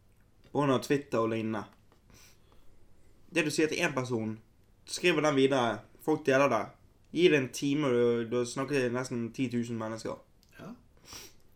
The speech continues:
Speaker 1: Det sprer seg så fort. Ild i tørkeres, eller napalm i tørkeres.
Speaker 2: Jo, men vi ana-, overanalyserte ikke kanskje alt like før. Altså, kanskje man ikke,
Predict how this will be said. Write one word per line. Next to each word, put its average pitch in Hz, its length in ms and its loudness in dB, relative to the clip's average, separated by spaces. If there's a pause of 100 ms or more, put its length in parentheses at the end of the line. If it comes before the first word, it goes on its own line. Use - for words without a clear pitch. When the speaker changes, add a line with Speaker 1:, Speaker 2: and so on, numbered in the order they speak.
(380)
Speaker 1:
Det 139 160 -8
sprer 185 300 2
seg 123 160 0
så 135 180 2
fort. 120 400 -4 (240)
Ild 143 240 2
i 113 80 2
tørkeres, 127 640 -2
eller 117 240 -2 (380)
napalm 120 520 2
i 117 80 -12
tørkeres. 113 400 -4
Speaker 2:
Jo, 220 140 0
men 233 100 -2
vi 247 80 -2
ana-, 220 220 -10 (220)
overanalyserte 139 1000 -2
ikke 220 160 -16
kanskje 175 320 -8
alt 175 160 -10
like 180 280 -8
før. 247 260 -4
Altså, 190 180 -6
kanskje 180 220 -6
man 175 100 -6
ikke, 175 240 -4